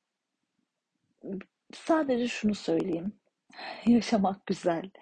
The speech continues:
e, deyip her ne koşulda olursa olsun zorlasa da bizi, yorsa da, e,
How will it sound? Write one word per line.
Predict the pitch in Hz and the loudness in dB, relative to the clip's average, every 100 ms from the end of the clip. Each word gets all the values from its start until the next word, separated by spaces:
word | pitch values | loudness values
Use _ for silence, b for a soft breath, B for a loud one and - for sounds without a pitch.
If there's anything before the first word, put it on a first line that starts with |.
| B B B B B - | B B B B B -4
e, | 170 160 156 | -2 -2 -2
deyip | 180 170 151 - | 0 0 0 -6
her | - 160 156 165 | -6 -2 -2 -4
ne | 180 | -8
koşulda | - 165 - 143 - | -8 -8 -8 -10 -8
olursa | - - - 147 - 135 | -12 -12 -12 -12 -6 -4
olsun | 131 95 - - 143 170 180 | -2 -4 -8 -12 -12 -12 -12
zorlasa | 185 160 156 156 175 - 175 - | -6 -4 -2 -4 -8 -6 -6 -4
da | 135 135 _ _ B B B | -6 -8 _ _ B B B
bizi, | 185 190 - - 120 131 _ b b b b | -2 -2 -4 -8 -8 -10 _ b b b b
yorsa | 180 175 175 170 - - 170 - | -2 0 0 -4 -8 -10 -8 -4
da, | 139 135 170 _ _ _ _ _ _ | -4 -4 -10 _ _ _ _ _ _
e, | _ | _